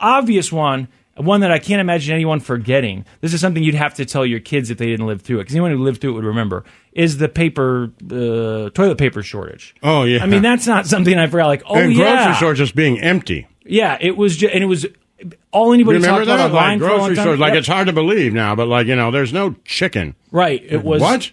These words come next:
Speaker 1: the supply
Speaker 2: How
Speaker 1: chain
Speaker 2: does a
Speaker 1: shortage.
Speaker 2: pandemic stop chicken?
Speaker 1: It started with toilet paper. There was a bunch of
Speaker 2: Yeah.
Speaker 1: theories about why it was toilet paper. The most interesting one I heard was that it was because toilet paper, a lot of people buy it in these big, huge packages, so only a few big packages take up a lot of shelf space.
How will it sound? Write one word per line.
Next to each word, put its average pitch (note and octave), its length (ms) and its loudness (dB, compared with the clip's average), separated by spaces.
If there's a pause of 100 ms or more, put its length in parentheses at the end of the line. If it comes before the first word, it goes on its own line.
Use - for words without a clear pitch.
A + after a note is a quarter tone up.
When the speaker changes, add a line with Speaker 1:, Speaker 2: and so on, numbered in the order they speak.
Speaker 1:
the D#3+ 200 0
supply F3 500 -2
Speaker 2:
How G#3 100 2
Speaker 1:
chain C#4+ 100 -2
Speaker 2:
does A#3 100 -2
a G3 80 0
Speaker 1:
shortage. - 140 -6
Speaker 2:
pandemic E3 720 0
stop - 460 -4
chicken? G#2+ 400 -4 (320)
Speaker 1:
It D#3+ 160 -4
started C4 460 -2
with B3+ 100 -2
toilet A3+ 180 2
paper. G3 160 2
There F3 80 2
was D#3+ 80 2
a D3+ 40 0
bunch G3+ 180 0
of D3+ 100 -2
Speaker 2:
Yeah. A#2+ 60 -4 (180)
Speaker 1:
theories A#3+ 180 2
about F#3 260 2
why C3 220 2
it F3 100 -2
was F3 120 -2
toilet G3 300 0
paper. G3 400 -2 (260)
The E3+ 80 -4
most A3+ 180 2
interesting A3 460 0
one F3 140 2
I E3 160 2
heard E3 220 2
was B2+ 160 -2
that C3+ 120 2
it B2+ 80 -2
was B2 80 -8
because B2 360 -6
toilet G3+ 380 -2
paper, B2+ 480 -2 (380)
a A#2+ 120 -6
lot D#3+ 140 0
of D#3+ 60 -2
people D#3 200 -4
buy D#3+ 240 -2
it D3 60 -4
in C3 80 -8
these B2+ 140 -4
big, E3 300 -2
huge D#3 240 -4
packages, D3+ 500 -4
so D3 600 0 (400)
only G#3+ 340 4
a D#3+ 40 2
few G#3+ 360 0
big E3+ 220 0
packages D#3 480 -4
take D3 140 0
up C3+ 120 -2
a - 20 -4
lot B2 180 2
of G#2 80 -8
shelf F3+ 240 -6
space. - 480 -14